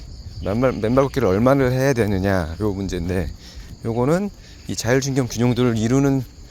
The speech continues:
목표로 정해서 하면 된다. 그거는 이제 건강검진할 때 수치가 나오고,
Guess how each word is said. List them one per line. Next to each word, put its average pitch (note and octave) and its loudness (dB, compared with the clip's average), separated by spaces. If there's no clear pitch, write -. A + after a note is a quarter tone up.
목표로 E3 4
정해서 B2+ 2
하면 C#3 0
된다. G2+ 0
그거는 C3 0
이제 A2+ 2
건강검진할 B2 2
때 C3 -2
수치가 D#3+ -2
나오고, A2+ 0